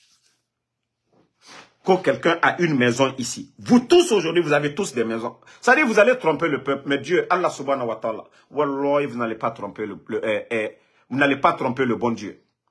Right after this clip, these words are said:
Vous allez mentir, salir la dignité de quelqu'un. Mais, Wallah, c'est que Dieu a inscrit pour la personne, vous ne pouvez pas changer.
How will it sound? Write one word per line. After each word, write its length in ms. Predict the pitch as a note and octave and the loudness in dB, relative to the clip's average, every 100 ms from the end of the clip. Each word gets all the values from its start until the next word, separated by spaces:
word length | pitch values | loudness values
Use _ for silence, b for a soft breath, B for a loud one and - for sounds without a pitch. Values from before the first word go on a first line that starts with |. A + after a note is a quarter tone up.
| _ _ _ B B | _ _ _ B B
Vous 200 | C3 D3 | -4 0
allez 200 | E3+ F#3 | 2 2
mentir, 680 | F3 D3+ D3+ D3 F3 E3 - | -2 2 0 0 2 2 0
salir 540 | - - C4 C4 C4+ G#3 | -8 0 2 4 2 2
la 100 | E3 | 0
dignité 380 | D#3+ E3 E3 | -2 -4 -2
de 80 | C#3 | -4
quelqu'un. 400 | A#2+ B2+ - B2 - _ _ _ | -4 -4 -4 -8 -10 _ _ _
Mais, 420 | A2 C3 A#2+ - _ _ _ _ _ _ _ _ _ _ - | -8 -6 -6 -10 _ _ _ _ _ _ _ _ _ _ -2
Wallah, 520 | C#3 B2 C3 C3 B2+ | -2 0 2 2 0
c'est 200 | A#2+ D3 | -2 -4
que 100 | C3+ | -2
Dieu 460 | G#2+ G2 C#3 B2 - | -6 -2 0 0 -2
a 160 | A#2 A2+ C#3 | -2 -2 -2
inscrit 380 | C#3 - D#3 C#3+ | -4 -4 -6 -6
pour 160 | A2+ | -4
la 80 | A2 | -4
personne, 480 | - A#2 - A#2 A2+ | -4 -6 -2 -4 -6
vous 100 | G#2+ | -10
ne 60 | G#2 | -10
pouvez 220 | - G#2 | -6 -6
pas 160 | A#2 | -4
changer. 500 | A2+ G#2+ G2+ F#2+ - | -4 -4 -8 -10 -14